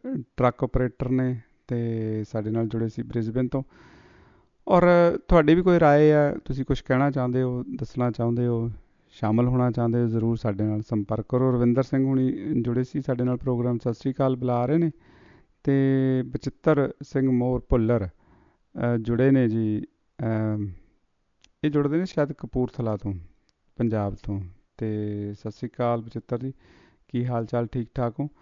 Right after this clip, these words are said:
ਤੇ ਡਾਕਟਰ ਸਾਹਿਬ ਵੀ ਪ੍ਰੋਗਰਾਮ ਦੇ ਵਿੱਚ ਬਸ ਆਉਣ ਵਾਲੇ ਆ, ਦੋ ਕੁ ਮਿੰਟਾਂ ਦੇ ਵਿੱਚ ਮੈਂ ਉਹਨਾਂ ਨੂੰ ਲਵਾਂਗਾ। ਤੇ ਅੱਜ ਅਸੀਂ ਕਾਫੀ ਗੱਲਾਂ ਕਰਨੀਆਂ, ਖਬਰਾਂ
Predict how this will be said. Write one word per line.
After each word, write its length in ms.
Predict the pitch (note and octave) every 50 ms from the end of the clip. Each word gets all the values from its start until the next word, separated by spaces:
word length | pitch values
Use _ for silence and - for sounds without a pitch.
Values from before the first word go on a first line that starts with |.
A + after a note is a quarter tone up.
| _ _ _ _ _ _ _ _ -
ਤੇ 500 | C#3 C3+ C3+ C3+ C3+ C3+ C3+ C3+ C3 C3 B2
ਡਾਕਟਰ 320 | A#2+ C3+ C3 - - D3+
ਸਾਹਿਬ 300 | C#3+ - D3 D3 D3+ C#3+
ਵੀ 440 | C#3+ D3+ D3+ D3 D3 C#3+ C3+ - - _ _ -
ਪ੍ਰੋਗਰਾਮ 400 | - B2 A#2+ A#2 A#2+ B2 A#2+ A#2+
ਦੇ 80 | A#2+ A#2+
ਵਿੱਚ 340 | A#2+ A#2+ A#2+ - - - B2 A#2+ A#2+ A#2+ A#2 A#2 - - - C3
ਬਸ 260 | A#2+ A#2 A2 - -
ਆਉਣ 260 | - - A2+ A2+ A#2
ਵਾਲੇ 300 | A#2 A#2 A#2 A#2 A#2 A#2
ਆ, 60 | A#2
ਦੋ 180 | G#2+ A#2 A#2 G#2+
ਕੁ 100 | - A#2
ਮਿੰਟਾਂ 300 | A2+ A2+ G#2 - A#2 A2
ਦੇ 100 | G#2+ A2
ਵਿੱਚ 220 | A2 A2 - -
ਮੈਂ 160 | A2 A2 A2+
ਉਹਨਾਂ 220 | A2+ A2+ A#2 A#2 A#2
ਨੂੰ 100 | A2+ A2
ਲਵਾਂਗਾ। 380 | A2 G#2+ A#2+ C#3 C#3+ C3+ A2+ - _ _ _ _ - - - - - _ _ -
ਤੇ 180 | - D3+ D3+ - - - C#3
ਅੱਜ 200 | C#3 C3 C3 D#3+ D#3 D#3 D#3 D3 D3 - C3
ਅਸੀਂ 340 | B2+ - - C#3 C3+ C3+ B2+ -
ਕਾਫੀ 300 | - B2+ B2+ - C#3+ B2
ਗੱਲਾਂ 260 | C3 B2 B2 C3 C3
ਕਰਨੀਆਂ, 460 | A#2 B2+ A#2+ A#2+ B2 B2+ C3+ C3+ C3+ - - _ _ _ _ _ _ _ -
ਖਬਰਾਂ 640 | - C#3 B2 A#2 C#3 C#3+ D3 D3 C#3+ C#3+ C#3 C#3 C#3